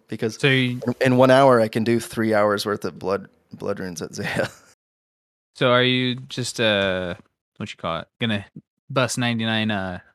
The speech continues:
Speaker 2: rune crafting out and then do agility, or are you gonna
Speaker 1: Yeah.
Speaker 2: be switching
Speaker 1: No,
Speaker 2: off
Speaker 1: I'm,
Speaker 2: still?
Speaker 1: I'm gonna stick with rune crafting till I'm done.
Speaker 2: Got you.
Speaker 1: Uh, it's going really fast, honestly.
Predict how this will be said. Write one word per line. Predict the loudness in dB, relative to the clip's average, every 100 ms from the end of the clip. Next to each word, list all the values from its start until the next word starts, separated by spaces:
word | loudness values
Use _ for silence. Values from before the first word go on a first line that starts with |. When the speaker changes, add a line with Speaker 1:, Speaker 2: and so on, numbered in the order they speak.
| _
Speaker 2:
rune | -6 -4
crafting | 2 0 2 0
out | 0 0
and | -2
then | 0
do | 0
agility, | 0 2 0 0 0
or | -2
are |
you | -4 -4
gonna | -6 -8 -6
Speaker 1:
Yeah. | -6 -4
Speaker 2:
be | -6
switching | -4 -4 0
Speaker 1:
No, | 0
Speaker 2:
off | 0
Speaker 1:
I'm, | 0
Speaker 2:
still? | -2
Speaker 1:
I'm | -2
gonna | -2 -2
stick | -2 -4 -6
with | -8
rune | -8 -4
crafting | -4 -4 -8
till | -6 -6
I'm | -4
done. | -6 -6 -8 -12 _ _ _ _ _
Speaker 2:
Got | -6 -4 -2
you. | -2
Speaker 1:
Uh, | -2 -2
it's | -2 2
going | 2 2
really | 0 -2
fast, | 2 4 4 -2 -4
honestly. | -4 -4 -4 -6 -8